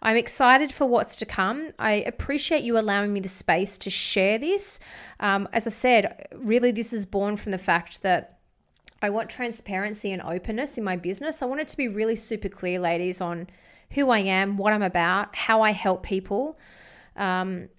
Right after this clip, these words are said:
I want it to just be super clear in your mind so that it gives you the power to make decisions. It gives you the power to be like, "Yeah, I wanna be in her energy.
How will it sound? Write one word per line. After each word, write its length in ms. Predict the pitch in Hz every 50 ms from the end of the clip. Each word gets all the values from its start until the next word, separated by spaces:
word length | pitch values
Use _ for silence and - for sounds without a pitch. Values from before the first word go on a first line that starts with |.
| _
I 100 | - 208
want 200 | 202 208 233 262
it 60 | 254
to 120 | 254 - 220
just 220 | 220 208 - -
be 160 | 214 196 196
super 340 | 185 - - - 277 277 330
clear 300 | 311 - - 202 202 208
in 80 | 202 196
your 80 | 185
mind 500 | 170 170 165 202 254 247 196 180 180 180
so 240 | - - 208 202 202
that 240 | 202 208 208 - -
it 120 | - 214
gives 260 | - 302 320 - - 214
you 120 | 226 294
the 80 | 349 370
power 380 | - - 226 180 175 170 170 165
to 140 | - - 196
make 420 | 196 196 202 202 - _ _ _
decisions. 600 | - 262 - - - 220 240 427 381 208 160 170 196
It 180 | - - 220
gives 200 | 208 294 285 -
you 80 | 294 294
the 80 | 320
power 300 | 320 - - 233 208 185
to 60 | 180 180
be 100 | 196 214
like, 180 | 214 220 226
"Yeah, 180 | 277 415 415 -
I 100 | 180 214
wanna 260 | 214 233 262 311 277
be 180 | 254 254 208 185
in 80 | 175
her 140 | 180 180 185
energy. 580 | - - 165 156 143 175 - - 123 - -